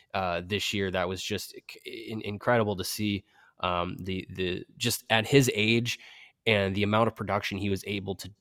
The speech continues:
to, to put together and still able to do on a team that really just was inept, uh, for, for most of, if not all of the season.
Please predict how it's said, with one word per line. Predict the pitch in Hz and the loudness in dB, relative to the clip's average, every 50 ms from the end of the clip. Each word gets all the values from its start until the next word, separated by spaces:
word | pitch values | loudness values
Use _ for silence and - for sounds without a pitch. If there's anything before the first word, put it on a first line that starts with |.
| _ | _
to, | - - 101 98 92 90 90 87 | -10 -6 -6 -4 -4 -4 -6 -6
to | - - - - | -8 -10 -10 -6
put | - - 107 - | -2 -2 -2 -2
together | - 90 95 98 95 92 101 101 101 98 | -2 -2 2 2 2 4 2 2 2 2
and | 90 92 90 | 0 0 -2
still | - - 117 107 101 | -2 0 2 2 4
able | 95 101 95 101 92 | 2 2 0 -2 -4
to | - - 95 | -6 -8 -6
do | 90 95 95 95 90 | -4 -2 -2 0 2
on | 92 95 95 | 2 0 0
a | |
team | 90 - - 107 98 98 | -2 -4 -4 -2 -2 0
that | 92 95 80 95 | 0 0 -2 0
really | 104 107 104 101 98 | -2 -2 -2 -2 -2
just | 87 98 95 - - - - _ _ _ | -2 -4 -4 -4 -6 -10 -14 _ _ _
was | 113 98 95 90 87 - - - | -4 -4 -4 -4 -4 -10 -12 -8
inept, | 113 107 107 110 110 107 - - - - - - - - - - - _ _ _ - | -4 0 2 2 2 2 0 -4 -12 -20 -20 -20 -20 -20 -20 -20 -20 _ _ _ -2
uh, | 95 90 87 85 82 85 - - - - | 0 2 4 2 2 0 -2 -4 -8 -10
for, | - - 110 104 95 - | -4 0 2 2 2 2
for | - - 104 98 92 - - _ _ _ _ _ _ - | 0 0 0 0 0 -2 -6 _ _ _ _ _ _ 2
most | 110 113 117 117 110 - - - | 6 6 6 6 6 2 2 4
of, | 104 104 104 101 98 - 104 - - - | 6 6 6 4 2 -4 -8 -10 -4 -2
if | 110 - - | -2 0 2
not | 104 98 101 - - | 2 2 2 2 2
all | 98 101 101 98 | 2 2 4 2
of | 98 95 92 | 0 -2 -4
the | 98 | -4
season. | - - 104 101 98 90 98 95 92 | -4 -2 -2 -2 -2 0 0 0 0